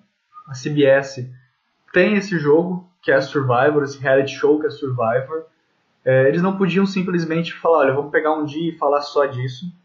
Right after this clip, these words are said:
Então a gente teve aí, já puxando um pouquinho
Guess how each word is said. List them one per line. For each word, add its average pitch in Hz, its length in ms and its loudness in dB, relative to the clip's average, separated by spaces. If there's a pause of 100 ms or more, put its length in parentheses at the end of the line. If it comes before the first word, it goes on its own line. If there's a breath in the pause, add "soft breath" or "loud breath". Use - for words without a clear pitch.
(120)
Então 135 220 -2
a 156 60 0
gente 165 280 -4
teve 196 320 2
aí, 151 320 0
já 143 140 0
puxando 143 400 -6
um 143 60 -12
pouquinho 135 540 -10